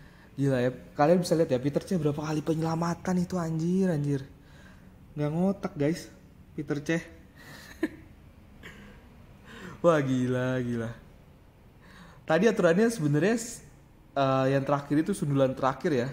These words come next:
ke gawang gue seharusnya kalau kiper biasa seharusnya masuk sih. Itu udah deket, abis itu dia di atas. Itu karena si Peter Cech tangannya tuh lumayan panjang ya.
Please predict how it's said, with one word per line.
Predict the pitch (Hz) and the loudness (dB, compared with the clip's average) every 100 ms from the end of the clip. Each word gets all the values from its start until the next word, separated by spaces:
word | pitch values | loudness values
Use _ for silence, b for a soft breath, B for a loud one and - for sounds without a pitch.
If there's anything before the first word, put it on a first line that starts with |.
| - | -6
ke | - 120 117 120 | -2 0 0 0
gawang | 117 117 120 123 | 0 0 0 -2
gue | |
seharusnya | 208 151 127 135 247 | -2 -2 -4 -2 -2
kalau | 247 131 120 | 0 -2 -2
kiper | - 123 | -4 -6
biasa | 113 113 - 330 | -4 -4 -4 -4
seharusnya | 233 127 170 294 | -4 -4 -4 -4
masuk | 107 151 220 - | -4 -6 -6 -4
sih. | 113 220 - B B B B B B - - - - - | -6 -6 -12 B B B B B B -20 -20 -20 -20 -6
Itu | 175 214 | 0 4
udah | 147 | 4
deket, | 120 - - 202 - | 2 -2 -2 -2 0
abis | 135 135 143 | 0 0 -2
itu | 220 220 202 | -2 0 0
dia | 139 185 | 2 0
di | 175 135 | 2 -2
atas. | 180 196 156 - | -2 -4 -4 -8
Itu | 151 220 220 202 - | -4 0 0 -2 -2
karena | 143 139 160 160 | -2 0 0 -2
si | - 156 147 | -2 -2 -2
Peter | 143 143 | -4 -4
Cech | 143 202 190 - | -4 -6 -6 -10
tangannya | - 147 147 160 | -6 -2 0 -2
tuh | 175 226 - | -2 -2 -2
lumayan | 131 127 127 135 | -2 0 -2 -2
panjang | 139 131 143 175 | -2 0 0 0
ya. | 113 | -2